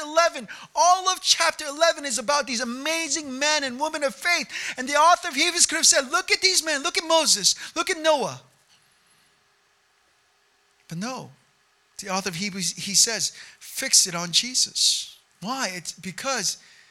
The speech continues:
Jesus, he's the only true hero of the story. He's the only true archegos who lived a life that we could not live and died the death in our place. So the gospel is not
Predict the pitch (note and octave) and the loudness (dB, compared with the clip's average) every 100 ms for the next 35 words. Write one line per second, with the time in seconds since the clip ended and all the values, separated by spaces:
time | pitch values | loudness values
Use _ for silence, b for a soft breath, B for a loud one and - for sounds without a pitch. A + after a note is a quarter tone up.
0 | b b b _ _ D#3 - C4 A3+ E3+ | b b b _ _ 2 4 4 4 4
1 | - - B3 C4+ C4+ E3 G#3 - A3+ C4 | 4 2 -2 0 2 2 -4 -8 -10 -10
2 | B3+ A3 - B3 G#3+ - C4 G3 D#3 - | -8 -2 -2 -2 -8 -12 -10 -10 -10 -10
3 | F3+ - F#3+ - B3+ G#3 - _ _ B | -10 0 2 2 -2 -16 -18 _ _ B
4 | B - A3+ G3+ A#3+ C#4 C#4+ D4+ - - | B -4 -2 0 0 0 -2 -2 2 2
5 | B3 C4 B B B - B3+ B3+ F#3 F#3 | 0 -8 B B B 0 2 0 -4 -4
6 | D#3+ - B - A3 G3+ A3+ C#4+ C#4+ B3 | -2 -4 B -8 -4 0 2 0 0 0
7 | A3 A#3+ C4+ G#3 G#3+ F#3 F#3 - - C4+ | 2 4 4 2 -4 -10 -12 -12 -12 -8
8 | D4 D4+ A3 G3 F#3 G#3+ F#3+ E3+ G#3+ A#3 | -8 -8 -8 -8 -8 -12 -12 -4 -2 -2
9 | F#3+ F#3 G#3 A3+ F#3+ F3+ F#3+ - - B3 | -4 -8 -4 -4 -4 -8 -8 -8 -12 -10
10 | D3+ - - - - _ _ _ _ B | -4 -2 -2 -4 -12 _ _ _ _ B
11 | B B B B B B B - A3 A3+ | B B B B B B B -8 -2 2
12 | C#4 E4 - C#4 B3 - E4 E4+ B3 A3+ | 6 6 4 2 -8 0 4 4 2 0
13 | A3 A3 | -2 -2